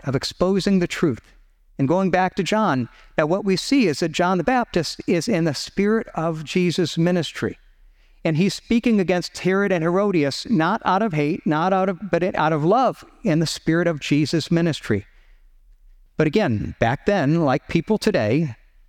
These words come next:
a lot of people don't like the light. We don't like to hear anything that might, you know, shine light on something that we're doing wrong. We don't like conviction. So what do we do? We try to suppress the conviction by silencing the truth.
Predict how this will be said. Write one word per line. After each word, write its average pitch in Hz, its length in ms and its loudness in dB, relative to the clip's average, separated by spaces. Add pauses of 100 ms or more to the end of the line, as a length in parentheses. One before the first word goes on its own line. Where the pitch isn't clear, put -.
(140)
a 120 100 -2
lot 131 220 0
of - 80 -8
people 170 560 0
don't 123 240 0
like 120 240 0
the 165 100 0
light. 247 320 0 (800)
We 131 100 2
don't 156 220 0
like 160 220 0
to 156 80 0
hear 160 260 0
anything 170 600 2
that 165 120 0
might, 147 320 0 (160)
you 170 120 2
know, - 20 2
shine 151 500 0
light 165 380 0
on 147 180 0
something 147 380 0
that 147 120 0
we're 151 80 0
doing 135 280 0
wrong. 208 260 2
We 127 80 4
don't 151 240 -2
like 156 240 0
conviction. 156 640 0 (680)
So - 140 -2
what 147 180 0
do 170 100 2
we 185 100 2
do? 190 180 2
We 120 140 0
try 147 240 0
to 147 220 0
suppress - 720 -4
the 208 120 -2
conviction 139 680 0
by 135 160 -2
silencing 143 760 0
the 123 80 -2
truth. - 420 -6